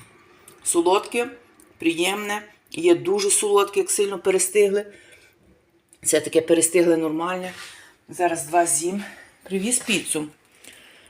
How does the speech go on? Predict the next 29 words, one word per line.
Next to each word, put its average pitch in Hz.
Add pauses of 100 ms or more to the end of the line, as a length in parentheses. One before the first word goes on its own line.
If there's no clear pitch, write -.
Вчора 214
він 196
їв 185
з 170
мамою 180
піцу. 185 (800)
Він 214
каже, 202
що 202
він 196
зараз 185
хоче 185 (540)
трошки 190
на 196
роботу 233
взяти. 208
Каже: 196
«А 190
решту, 196
якщо 170
хочеш 170
ти». 185 (160)
Я 175
кажу: 190
«Ясне 262
діло, 233
що 226
я 214
хочу». 175